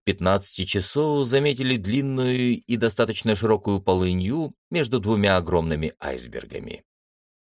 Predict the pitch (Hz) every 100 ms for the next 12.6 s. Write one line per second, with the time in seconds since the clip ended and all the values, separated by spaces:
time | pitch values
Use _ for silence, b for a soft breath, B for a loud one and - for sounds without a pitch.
0 | _ _ - 120 180 151 117 92 87 90
1 | 87 87 92 85 87 120 147 143 - 123
2 | 113 120 110 101 95 131 107 113 110 101
3 | 98 101 95 101 95 - 95 - 90 87
4 | - 85 85 107 117 120 113 98 - 180
5 | 165 151 131 127 139 143 78 71 69 -
6 | 82 117 170 - 151 147 147 185 196 165
7 | 165 - 170 - - - 131 127 135 123
8 | 123 120 113 113 92 95 95 90 87 95
9 | 90 98 98 101 95 - 95 92 92 87
10 | 80 135 160 160 160 135 143 139 - 147
11 | 175 165 - 135 135 - 90 71 78 73
12 | 69 - 60 - - -